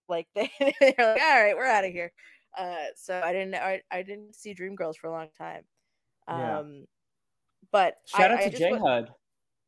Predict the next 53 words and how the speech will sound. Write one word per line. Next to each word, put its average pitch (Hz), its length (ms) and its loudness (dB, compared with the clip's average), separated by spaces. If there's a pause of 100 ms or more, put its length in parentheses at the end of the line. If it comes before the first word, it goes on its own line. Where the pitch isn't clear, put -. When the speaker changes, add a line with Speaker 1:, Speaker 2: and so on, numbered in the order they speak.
(600)
Speaker 1:
Ch-, - 120 -16
Speaker 2:
The 135 140 -6
Speaker 1:
ch-, - 80 -16
Speaker 2:
egot 180 460 -2
Speaker 1:
yeah, 302 220 4
Speaker 2:
thing. 170 60 -2
Speaker 1:
sure. 359 320 -10
Shout 262 240 0
out 415 100 -2
to 294 80 -20
Jennifer 339 380 -2
Hudson, 269 400 -6
a, 196 300 -2
a 202 40 -6
very, 208 280 -10
very 226 300 -14
talented 214 500 -10
actress 196 400 -8
who's - 140 -20
finally, 190 600 -10 (580)
who, 247 260 -10
who 202 100 -20
got 220 240 0
an 415 120 -4
egot, 415 480 -4
right? 285 280 -8 (360)
Received 233 140 -10
Speaker 2:
Yep. - 220 0
Speaker 1:
an 302 80 -20
egot, 311 320 -14 (100)
technically. 320 460 -18
Good 247 140 -12
for 180 100 -12
her. - 240 -14 (560)
Speaker 2:
She 196 60 0
Speaker 1:
Um, 185 300 0
Speaker 2:
is 165 140 -12
an 180 120 -16
egot, 175 360 4
and 139 140 -8
now 151 200 -6
she's 160 320 -16
gonna 151 220 -8
be 180 120 -8
hosting 156 340 -10
the 170 80 -10
Jennifer 143 360 -12
Hudson 151 360 -10
show. 120 240 -8
She - 180 -14
kicked - 260 -12
out 180 220 -4
Ellen. 147 420 -4